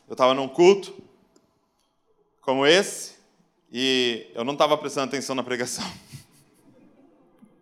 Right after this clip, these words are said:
Mas eu tava com uma folha, e aí eu comecei a rabiscar, e, e eu senti Deus falando comigo ali sobre ser parecido com Jesus,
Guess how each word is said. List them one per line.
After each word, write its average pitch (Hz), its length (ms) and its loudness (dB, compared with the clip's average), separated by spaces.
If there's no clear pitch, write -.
Mas 131 120 0
eu 147 60 0
tava 165 160 8
com 175 80 -8
uma 185 120 4
folha, 180 460 0
e 143 120 -2
aí 151 180 6
eu 165 100 4
comecei 165 320 -2
a 156 40 2
rabiscar, 156 760 2
e, 135 680 0
e 135 60 -10
eu 127 60 -8
senti 156 320 -4
Deus 165 280 4
falando 165 200 -2
comigo 160 300 -2
ali 160 360 -2
sobre 147 800 2
ser - 220 -4
parecido 151 480 -4
com 160 120 -8
Jesus, 135 800 -4